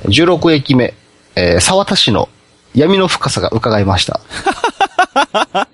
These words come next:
突っ込むと、なぜかネガティブな方向に行きがちなので、褒めていく方向で突っ込めれば、世界は平和になれるのかなと思いました。っていう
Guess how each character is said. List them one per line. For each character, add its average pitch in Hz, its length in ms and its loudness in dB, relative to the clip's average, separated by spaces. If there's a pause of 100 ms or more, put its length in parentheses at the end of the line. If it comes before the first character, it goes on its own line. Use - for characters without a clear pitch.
(220)
突 - 120 0
っ - 60 -8
込 - 100 0
む 170 120 2
と、 165 200 2
な 127 200 2
ぜ 180 100 2
か 135 140 0
ネ 139 160 2
ガ 170 100 0
テ 120 80 -4
ィ 104 40 0
ブ 98 60 0
な 95 80 -2
方 117 220 -2
向 117 200 0
に 107 80 -4
行 117 100 -4
き 117 80 -4
が 120 100 2
ち - 140 -2
な 98 100 2
の 92 80 -2
で、 123 100 -2
褒 - 160 -2
め 135 120 4
て 139 100 0
い 143 80 2
く 143 160 -2
方 160 220 2
向 160 160 2
で 151 80 2
突 - 160 -6
っ - 20 -20
込 156 140 2
め 147 80 4
れ 98 80 0
ば、 - 240 -4 (200)
世 - 160 0
界 - 160 0
は 98 80 0
平 117 220 2
和 117 60 2
に 139 120 2
な 104 100 2
れ 101 80 0
る 110 100 0
の 101 160 -2
か 87 160 -2
な 92 100 -2
と - 80 -6
思 92 100 0
い 92 40 0
ま - 120 -2
し - 120 0
た。 - 380 0
っ - 20 -2
て - 80 -8
い - 40 -4
う - 40 -4